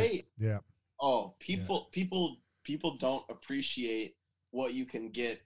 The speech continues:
Speaker 1: in, say, eleven A M to one P M at a resort
Speaker 2: Yep.
Speaker 1: because of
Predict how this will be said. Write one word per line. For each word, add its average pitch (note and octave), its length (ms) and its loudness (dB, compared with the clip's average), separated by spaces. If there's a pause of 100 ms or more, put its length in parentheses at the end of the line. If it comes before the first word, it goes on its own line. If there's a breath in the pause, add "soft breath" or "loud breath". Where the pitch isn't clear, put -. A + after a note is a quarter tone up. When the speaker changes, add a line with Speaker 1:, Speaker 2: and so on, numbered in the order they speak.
(100)
Speaker 1:
in, A2+ 400 -6
say, A2 640 -4 (720)
eleven C3 500 2
A B2+ 240 2
M B2 600 -2 (160)
to A2 420 -2
one A#2+ 240 -4
P A#2 240 -6
M G2+ 240 -6
at G2+ 160 -4
a G2 60 -8
resort G2+ 500 -6 (160)
Speaker 2:
Yep. A2+ 200 0 (100)
Speaker 1:
because B2 680 -2
of G#2+ 540 -2